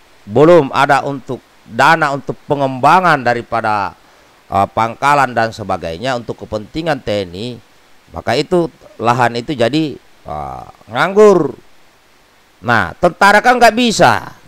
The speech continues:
tugasnya untuk bertani, maka, eh, adalah di situ biasanya petani diajak kerjasama, penggarap. Itu biasanya yang seperti itu terjadi. Nah, kalau yang ini saya nggak ngerti.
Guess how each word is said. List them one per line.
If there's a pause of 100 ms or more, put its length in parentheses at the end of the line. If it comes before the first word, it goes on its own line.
tugasnya
untuk (400)
bertani,
maka, (600)
eh, (160)
adalah
di
situ
biasanya (160)
petani (100)
diajak
kerjasama,
penggarap. (400)
Itu
biasanya
yang
seperti
itu
terjadi.
Nah,
kalau
yang
ini
saya
nggak
ngerti.